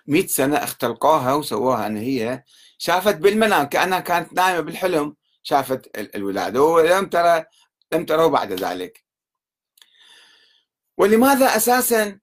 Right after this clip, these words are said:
شككنا بوجود ابن الحسن؟ وهل سألنا من قبل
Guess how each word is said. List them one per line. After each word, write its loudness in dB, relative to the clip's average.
شككنا -2
بوجود -2
ابن -4
الحسن؟ -4
وهل -2
سألنا -2
من -6
قبل -4